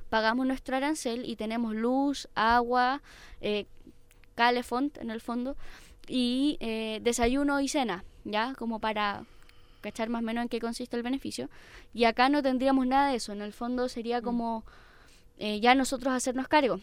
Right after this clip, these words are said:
Speaker 1: ¿ya? También con una visión que tiene la D B E, la cual, eh, se pretende generar como una construcción de ciudadanía a los estudiantes. Pero esta construcción de ciudadanía, eh, viene más relacionada con lo que es el pago de cuentas,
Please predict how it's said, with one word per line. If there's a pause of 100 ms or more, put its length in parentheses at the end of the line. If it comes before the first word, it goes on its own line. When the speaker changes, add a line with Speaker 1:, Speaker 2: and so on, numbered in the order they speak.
(120)
Speaker 1:
¿ya? (220)
También
con
una
visión
que
tiene
la
D
B
E,
la
cual, (420)
eh,
se
pretende
generar
como
una
construcción
de
ciudadanía
a
los
estudiantes. (500)
Pero
esta
construcción
de
ciudadanía, (200)
eh,
viene
más (480)
relacionada
con
lo
que
es
el
pago
de
cuentas,